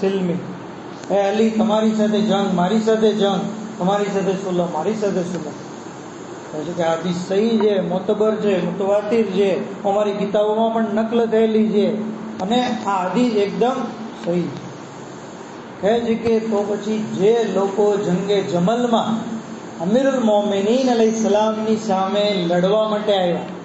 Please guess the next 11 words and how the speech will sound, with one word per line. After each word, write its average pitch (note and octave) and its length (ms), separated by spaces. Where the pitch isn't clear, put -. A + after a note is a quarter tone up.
મતલબ G3 240
કે F#3 140
આયશા, F#3+ 800
તલહા, F#3+ 640
ઝુબેર, G3+ 540
આ G#3+ 80
બધાના A#3+ 380
બારામાં A3+ 420
તમારું A3 400
શું G#3 220
કહેવું? D3+ 260